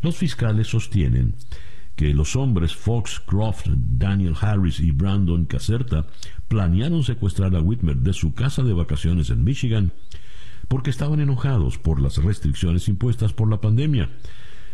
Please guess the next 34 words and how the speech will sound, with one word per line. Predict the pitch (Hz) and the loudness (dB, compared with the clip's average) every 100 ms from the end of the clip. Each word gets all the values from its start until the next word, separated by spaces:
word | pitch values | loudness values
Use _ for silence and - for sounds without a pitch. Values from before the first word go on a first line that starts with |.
| - - | -4 -2
También | - 52 78 92 | 0 2 2 2
planearon | 101 98 101 104 | 0 0 0 0
volar | 101 110 117 120 | 0 0 0 0
un | 95 | 2
puente | 98 92 82 | 0 0 0
cercano | 87 76 101 110 | 0 0 0 0
para | - 104 98 | 0 0 0
frenar | - 95 104 131 87 | 0 2 2 2 0
la | |
esperada | 71 - 73 85 87 | 0 0 0 2 0
respuesta | 67 - 90 90 76 | 0 0 0 0 0
policial | - 104 67 - 127 113 - - - - - | 0 0 0 0 0 0 -2 -4 -2 -2 -2
al | - 73 | 0 0
secuestro | - 64 92 90 82 - - | 0 0 0 2 0 0 2
una | 107 120 | 2 2
vez | 73 69 | 2 0
que | - 69 58 | 0 0 2
éste | 67 - 67 57 - | 0 0 0 0 -2
se | - - 69 57 50 - - - | -2 0 0 2 0 -2 -4 -2
concretara. | 80 65 64 60 58 - - - - - - - - - - | 0 0 0 0 -2 -2 -2 -2 -4 -4 -2 -2 -2 -2 -2
Y | 151 | 0
hablando | 196 214 196 | 0 0 0
de | 113 | 0
Michigan, | 131 156 135 101 87 65 - - - - - - | 0 0 0 2 2 2 0 -2 -4 -4 -2 0
un | 82 | 2
tiroteo | 82 110 98 107 104 107 | 2 2 0 0 0 0
deja | 104 - | 0 0
a | |
un | 98 | 0
policía | 98 95 - 101 95 87 | 0 0 0 0 2 2
herido | 98 131 123 | 2 2 2
y | 107 | 2
a | 71 | 2
un, | 71 78 | 2 2